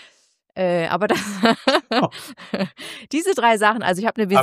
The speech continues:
Speaker 1: Vision, ich
Speaker 2: commenting.
Speaker 1: hab einen
Speaker 2: <laughs>
Speaker 1: Wunsch und ich hab einen Traum. Guck, ich kann sogar alles drei
Speaker 2: Ja.
Speaker 1: bedienen.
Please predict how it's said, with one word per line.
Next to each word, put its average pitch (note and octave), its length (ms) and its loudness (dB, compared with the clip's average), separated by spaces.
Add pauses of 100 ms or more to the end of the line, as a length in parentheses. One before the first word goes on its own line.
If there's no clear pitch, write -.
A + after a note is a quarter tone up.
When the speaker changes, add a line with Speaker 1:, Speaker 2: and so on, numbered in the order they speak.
Speaker 1:
Vision, A#3+ 180 6
ich D4+ 60 4
Speaker 2:
commenting. D#3+ 500 6
Speaker 1:
hab G#3+ 140 2
einen G#3+ 100 -6
Speaker 2:
<laughs> G#3 280 2
Speaker 1:
Wunsch B3+ 280 2
und A#3 120 -4
ich B3+ 100 -8
hab A#3 160 0
einen G#3 80 -2
Traum. B2+ 520 -2 (380)
Guck, F3+ 160 0
ich F3+ 100 -4
kann F3 180 2
sogar E3 200 4
alles F#3 220 2
drei E3 200 2
Speaker 2:
Ja. F3+ 40 0
Speaker 1:
bedienen. C3+ 580 -2